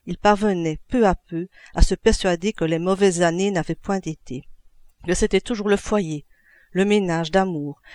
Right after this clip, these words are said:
la femme première, l'intimité calme avant les baisers permis. Les douze soirées, chambre close, paix intérieure, unité du couple qui se suffit, silence et paix quiète. Les yeux comme des phalènes ont tout oublié,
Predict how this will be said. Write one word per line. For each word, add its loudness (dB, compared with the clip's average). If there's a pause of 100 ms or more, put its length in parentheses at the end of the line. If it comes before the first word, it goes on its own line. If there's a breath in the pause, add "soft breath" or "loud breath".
(120 loud breath)
la 4
femme 2
première, -4
l'intimité -2
calme -2 (240 loud breath)
avant 0
les 2
baisers -2
permis. -8 (1700)
Les 2
douze 0
soirées, 0 (240 soft breath)
chambre 0
close, -8 (260 soft breath)
paix 6
intérieure, -2 (100)
unité -2
du -8
couple -4
qui -12
se -8
suffit, -10 (540 soft breath)
silence 2
et 0
paix -2
quiète. -6 (1600)
Les 2
yeux 2
comme 0
des 2
phalènes 4
ont -6
tout -10
oublié, -6